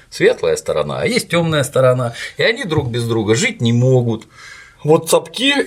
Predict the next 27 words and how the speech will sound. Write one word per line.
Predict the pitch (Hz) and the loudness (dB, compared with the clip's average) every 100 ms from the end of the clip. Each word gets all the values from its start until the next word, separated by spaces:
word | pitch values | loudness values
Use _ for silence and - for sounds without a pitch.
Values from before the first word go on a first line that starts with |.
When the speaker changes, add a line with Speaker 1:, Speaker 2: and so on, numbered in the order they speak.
| - | -2
Speaker 2:
это | 139 131 | -4 -4
типичный | 160 131 165 - 135 | -6 -2 0 0 0
пример | 135 127 139 202 | 2 4 6 4
нормального | 175 123 120 131 190 175 | 4 4 4 2 4 0
кулака. | - 117 107 - 117 147 175 - | 2 4 4 6 4 4 0 -4
Speaker 1:
Да. | - 65 - - _ | -2 0 -2 -10 _
Speaker 2:
Ну, | 185 269 | -6 0
причем | 160 143 131 | 2 4 2
такого | 135 147 120 | 2 4 4
хорошего, | 147 147 139 123 | 6 4 4 2
богатого | 117 120 262 165 135 | 4 4 4 4 2
совсем, | 131 - 110 | 2 2 2
настоящего | 127 214 160 127 | 4 4 4 2
справного | 123 143 120 107 110 | 2 2 4 2 2
хозяина. | 123 117 104 95 92 | 2 4 4 2 -4
Speaker 1:
Мгм. | 104 104 71 60 - - - - - - - - - 50 | -10 -10 -10 -6 -2 -2 -4 -10 -16 -20 -20 -20 -20 -16
Speaker 2:
Вот | - 139 247 - | -2 2 2 0
эта | - 208 262 - - 202 | 0 2 2 0 0 2
деятельность | 160 165 147 127 120 | 4 2 2 0 0
была | 104 113 104 | 2 2 4
в | 95 | 2
С | |
С | - | 0
С | 185 | 2
Р | 156 | 2
запрещена. | 95 123 202 - 110 139 147 - 131 123 120 - | 2 2 2 2 2 2 2 2 2 4 2 2
Соответственно, | 123 - 233 233 151 117 104 95 | 0 0 2 2 2 -2 -4 -4